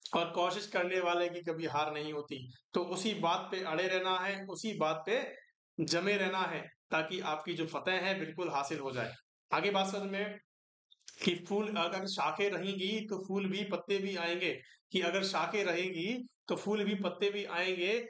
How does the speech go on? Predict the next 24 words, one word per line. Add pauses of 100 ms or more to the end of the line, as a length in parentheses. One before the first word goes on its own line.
(380)
और (340)
ये
दिन
बुरे
हैं,
तो
अच्छे
भी
आएंगे। (680)
तो
इसलिए
आपको
हमेशा
चीजों
को
बने
रहना
होता
है, (300)
पढ़ते
रहना
होता
है, (220)
बस।